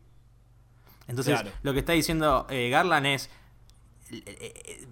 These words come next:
Speaker 1: eh, volvamos a ser humanos en, en un punto, o sea, de-, dejémoslo frío,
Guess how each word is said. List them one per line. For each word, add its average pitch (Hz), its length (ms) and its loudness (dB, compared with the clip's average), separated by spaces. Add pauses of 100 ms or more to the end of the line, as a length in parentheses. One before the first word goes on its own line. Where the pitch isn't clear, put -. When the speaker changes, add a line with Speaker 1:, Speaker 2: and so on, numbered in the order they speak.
(120)
Speaker 1:
eh, - 160 -12
volvamos 135 520 6
a 156 60 6
ser 165 200 4
humanos 147 500 6
en, 120 140 -2
en 123 220 -2
un 123 140 -2
punto, 117 520 0
o 110 60 -4
sea, 127 280 0
de-, 120 280 -8
dejémoslo 139 760 2
frío, 147 640 2